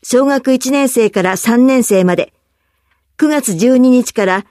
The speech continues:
十月三十一日までの金曜日全八回。メダカクラス。泳ぎに自信がないお子さんのために、クロールの息継ぎとバタ足の習得を目指すクラスです。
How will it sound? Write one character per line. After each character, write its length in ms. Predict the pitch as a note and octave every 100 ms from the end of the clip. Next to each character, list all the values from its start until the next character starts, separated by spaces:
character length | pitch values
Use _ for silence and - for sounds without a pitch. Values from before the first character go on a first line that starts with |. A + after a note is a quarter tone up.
| _
十 180 | E3 B3
月 220 | C4+ C4+
三 240 | - C#4+ C4
十 160 | A#3+
一 140 | A3+ A#3
日 240 | C4 B3
ま 120 | A3
で 120 | G#3 F#3+
の 180 | F#3
金 300 | - - B3
曜 240 | C4 B3+ A#3+
日 220 | A3+ - _
全 220 | D#3+ B3+
八 320 | G#3+ D3+ - -
回。 240 | F3+ - _ _ _ _ _ _ _ _ _ _
メ 140 | G3+
ダ 140 | A3 C#4+
カ 120 | C#4+
ク 120 | D4
ラ 120 | A#3+
ス。 220 | G3 - - _ _ _ _ _ _ -
泳 200 | A3+ C#4+
ぎ 120 | D4+
に 100 | C#4+
自 140 | F#3 F#3+
信 240 | B3+ C#4
が 120 | C#4
な 100 | C4+
い 80 | C4
お 60 | A3+
子 100 | A#3
さ 160 | B3
ん 60 | A#3
の 100 | A#3+
た 140 | A3
め 120 | A#3
に、 220 | G3 G3 - _ _ _
ク 100 | A#3+
ロ 160 | C#4+ D4+
ー 20 |
ル 140 | C4
の 100 | G#3+
息 220 | F#3 F3+ -
継 100 | C#4+
ぎ 180 | C4
と 220 | A#3 E3 - _
バ 120 | - G3
タ 160 | C4+
足 200 | C4+ B3
の 120 | B3+
習 220 | A#3+ B3+ B3+
得 280 | B3+ B3
を 60 | A#3+
目 80 | A3+
指 180 | C4 B3+
す 100 | -
ク 120 | A#3+
ラ 100 | G3
ス 100 | D#3
で 120 | E3
す。 180 | -